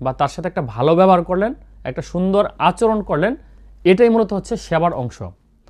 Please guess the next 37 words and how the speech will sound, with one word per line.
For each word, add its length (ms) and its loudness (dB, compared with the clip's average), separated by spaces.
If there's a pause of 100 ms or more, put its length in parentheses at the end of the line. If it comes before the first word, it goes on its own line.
(520)
আর 160 2
একটা 400 4
ধরেন 260 4
যে, 200 4
আহ, 340 0
প্রাইমারি 420 2
স্টেজে 300 -4
যেটা 200 -4
হয়, 200 -6
আপনার, 400 0
আহ, 520 -4
চেম্বারে 440 0
বা 100 -4
ফার্মেসিতে, 600 -4
আহ, 600 -12
একটা 160 -2
লোক 180 -2 (640)
সাধারণ 420 0
দুর্ঘটনাবশত 760 0
একটা 260 -4
অ্যাক্সিডেন্ট 340 -4
করে 80 -4
আসতে 260 -10
পারে। 160 -8
যেমন 220 -4
ধরুন 140 -4
একটা 160 -6
বাইক 240 0
অ্যাক্সিডেন্ট 420 -6
করে, 160 -4
আহ, 520 -16
সে 180 -4
আসলো, 380 0 (460)
তো 120 -2
তাকে 500 0
ড্রেসিং 460 -2
করা, 260 -4